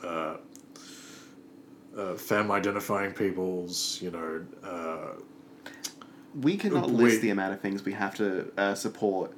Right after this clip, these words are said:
Speaker 1: I know.
Speaker 2: through this goddamn movie. Perha-, just from reading the synopsis, it's like, okay, well, that's a slur. That's not good. Okay, that's bad. Uh,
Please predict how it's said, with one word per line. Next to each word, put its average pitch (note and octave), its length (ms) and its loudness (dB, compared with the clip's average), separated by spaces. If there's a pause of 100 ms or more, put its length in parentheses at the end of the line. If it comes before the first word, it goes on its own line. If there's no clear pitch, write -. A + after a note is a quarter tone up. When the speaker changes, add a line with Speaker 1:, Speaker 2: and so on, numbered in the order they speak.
Speaker 1:
I A#2 120 -2
know. E2 300 -4
Speaker 2:
through A2+ 180 6
this G2+ 120 2
goddamn G2 440 0
movie. G2+ 220 4
Perha-, A2 280 -2
just C#3+ 160 0
from F#3 160 4
reading C3+ 160 8
the B2 40 4
synopsis, A2+ 460 2
it's G#2 80 -2
like, F#2+ 220 -2
okay, G2+ 400 2
well, G2+ 100 2
that's A2 200 4
a G#2+ 40 -6
slur. G2 400 0
That's G#2 240 0
not G2+ 200 0
good. F#2+ 280 -2 (420)
Okay, G#2 160 0
that's G#2 200 2
bad. F#2+ 380 2 (520)
Uh, G2 240 4